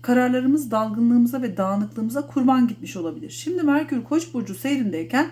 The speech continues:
Merkür Koç burcunda da über iyi çalıştığı falan bir yerde değil. Fakat burada daha hızlı, daha cesur, daha atak ilerleyecek. Ee, nihayetinde ateş elementi bir burçta olduğu için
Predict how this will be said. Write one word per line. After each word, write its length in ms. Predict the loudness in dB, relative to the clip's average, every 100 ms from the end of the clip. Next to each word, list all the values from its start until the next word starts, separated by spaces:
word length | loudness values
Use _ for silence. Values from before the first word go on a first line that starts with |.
| -8 -20 -20 -8 2
Merkür 380 | 4 4 -2 -2
Koç 180 | -2 -2 -6
burcunda 320 | 0 0 0
da 140 | -4
über 300 | -2 2 0
iyi 180 | 0 -6
çalıştığı 400 | -6 -6 -6 -8
falan 360 | -6 -6 -4 -4
bir 60 |
yerde 320 | -4 -2 0
değil. 180 | 2 0 -2
Fakat 400 | -4 -2 -2 -6 -20 -20 -20 -20 -20 -20 -6
burada 460 | -2 0 0 0 -2 -8 -20 -2
daha 220 | 2 4
hızlı, 280 | 2 0 -4
daha 240 | -2 -2 -2
cesur, 340 | -4 -6 -4
daha 220 | -2 -2
atak 360 | -4 -6 -6 -6
ilerleyecek. 720 | -4 -2 -2 -2 -2 -2 -4 -16 -20 -20 -4
Ee, 360 | -2 0 0 4
nihayetinde 540 | 4 4 -2 0 0
ateş 320 | 0 -4 -4
elementi 480 | -4 -4 -6 -8 -8
bir 160 | -6 -4
burçta 300 | -6 -8 -6
olduğu 440 | 0 0 2 0
için 340 | 0 0 0